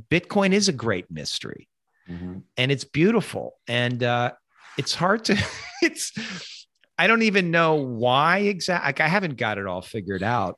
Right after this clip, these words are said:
Speaker 1: and it's hard to explain
Speaker 2: Okay,
Speaker 1: to other
Speaker 2: I'll
Speaker 1: people, but I want people to understand it because it's so fucking deep.
Speaker 2: Okay, so, so let's just go a little bit, uh, and I'll just see what comes out, 'cause anything,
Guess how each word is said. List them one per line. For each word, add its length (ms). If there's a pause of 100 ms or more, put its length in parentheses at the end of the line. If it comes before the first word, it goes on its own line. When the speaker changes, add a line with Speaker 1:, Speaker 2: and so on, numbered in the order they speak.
Speaker 1:
and 80
it's 140
hard 260
to 60
explain 360
Speaker 2:
Okay, 60
Speaker 1:
to 60
other 140
Speaker 2:
I'll 60
Speaker 1:
people, 280
but 160
I 120
want 580 (480)
people 320
to 180
understand 560
it 80
because 320
it's 240
so 540
fucking 480
deep. 340 (580)
Speaker 2:
Okay, 260
so, 500 (100)
so 420
let's 240
just 180
go 180
a 20
little 280
bit, 220
uh, 180
and 100
I'll 120
just 200
see 120
what 120
comes 280
out, 200
'cause 220
anything, 400